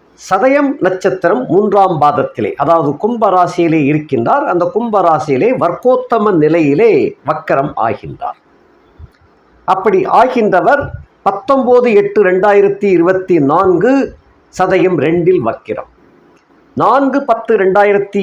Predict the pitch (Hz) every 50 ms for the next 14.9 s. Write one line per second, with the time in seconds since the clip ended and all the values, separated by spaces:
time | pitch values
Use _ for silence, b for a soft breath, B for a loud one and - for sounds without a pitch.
0 | 160 170 175 180 180 185 185 - - 180 156 151 156 165 165 165 160 190 233 254
1 | 240 196 - - _ - - 175 170 165 175 160 165 156 139 117 160 196 202 190
2 | 190 220 208 175 110 113 95 - _ - 98 - - _ _ _ _ _ _ -
3 | _ _ _ _ _ _ _ _ _ _ _ _ - - - _ _ - 196 -
4 | 180 226 285 302 294 277 294 285 285 - 202 196 190 254 254 247 240 240 240 240
5 | 240 262 277 285 254 - - - 196 202 214 214 208 202 190 190 196 - 208 190
6 | 175 180 170 170 180 185 185 - 175 156 151 160 175 170 151 135 113 127 175 233
7 | 254 - - 202 208 196 - - 202 190 190 190 185 170 165 151 135 - - 151
8 | 208 233 233 208 180 196 185 165 135 127 156 190 196 190 180 156 131 - - 185
9 | 190 196 202 185 180 165 156 165 156 135 135 165 170 165 170 - 175 151 135 113
10 | - - 127 147 156 143 117 107 120 156 220 240 214 135 113 - _ _ _ _
11 | _ _ _ _ _ _ _ _ _ _ _ _ - - 233 233 247 240 226 220
12 | 202 196 196 - 196 - - - 170 160 139 127 107 87 - _ _ _ _ _
13 | _ - - - 170 160 165 156 143 131 120 101 78 - - _ _ _ _ _
14 | _ _ _ _ _ _ _ _ - 151 196 220 202 233 220 - 170